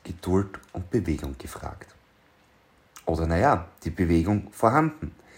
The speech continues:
Die Bewegung der Fische kannst du nicht beeinflussen. Daher liegt das Ganze, naja,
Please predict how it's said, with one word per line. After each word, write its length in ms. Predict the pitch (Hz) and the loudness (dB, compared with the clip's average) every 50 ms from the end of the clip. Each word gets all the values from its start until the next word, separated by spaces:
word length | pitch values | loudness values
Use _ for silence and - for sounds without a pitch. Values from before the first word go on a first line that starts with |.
| - - - - - - - - | -20 -20 -18 -18 -18 -20 -8 -4
Die 60 | - 107 | 0 2
Bewegung 420 | 120 113 104 110 98 95 101 101 | 4 6 8 8 8 8 6 4
der 100 | - 90 | 4 2
Fische 500 | - - 101 - - - 131 127 - - - - - _ | 2 2 0 0 0 0 -2 -2 -2 -4 -10 -20 -20 _
kannst 260 | - - 107 104 - - | -2 0 0 0 0 0
du 60 | 135 | -2
nicht 160 | 123 - - | -2 -2 -2
beeinflussen. 840 | - - - 110 110 107 - 104 87 82 - - - 82 76 78 - - _ _ - - | -2 -2 0 0 -2 0 0 2 2 2 0 -2 -2 -4 -4 -4 -8 -16 _ _ -14 -8
Daher 400 | - 87 92 101 107 95 - - - - | -4 0 2 4 4 4 4 2 -4 -10
liegt 260 | 104 101 - - - | -10 -10 -10 -8 -8
das 120 | 107 - | -8 -4
Ganze, 560 | - 92 87 92 - - 135 135 139 131 110 - - | 0 0 0 0 0 2 2 4 4 2 0 -2 -6
naja, 400 | - 67 76 - 98 82 69 | -6 -2 0 0 2 0 0